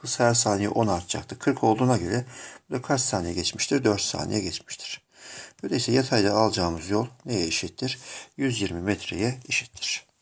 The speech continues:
Yatay sürtünmesiz yolda sabit sekiz metre bölü saniye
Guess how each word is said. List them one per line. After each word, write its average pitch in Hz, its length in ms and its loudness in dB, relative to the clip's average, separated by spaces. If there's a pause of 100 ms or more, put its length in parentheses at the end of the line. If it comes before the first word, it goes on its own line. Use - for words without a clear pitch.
(2000)
Yatay 175 280 0
sürtünmesiz 156 520 2
yolda 120 360 4
sabit 127 480 2
sekiz 127 460 -2
metre 117 300 2
bölü 104 140 0
saniye 107 540 0